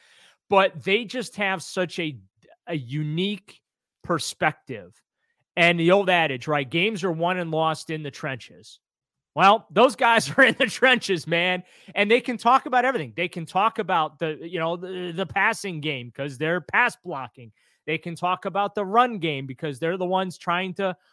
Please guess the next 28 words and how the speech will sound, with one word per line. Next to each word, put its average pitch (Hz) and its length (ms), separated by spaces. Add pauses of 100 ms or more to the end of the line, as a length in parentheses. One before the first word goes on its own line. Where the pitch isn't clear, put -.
(200)
open 196 300
up 190 180
the 190 120
lanes 196 360
for - 160
the 208 120
running 214 400
backs. 120 540 (380)
Um, 143 520
you 170 100
know, 170 180
they, 190 280
they 165 120
can 196 180
talk 196 280
about 196 320
the 202 140
opposing 202 720
defense 196 640
that 160 160
they're 147 140
facing, 127 540
defensive 202 600
linemen, 185 640 (340)
linebackers, 156 840
safeties, 139 840
right? 196 380 (520)
Um, 151 460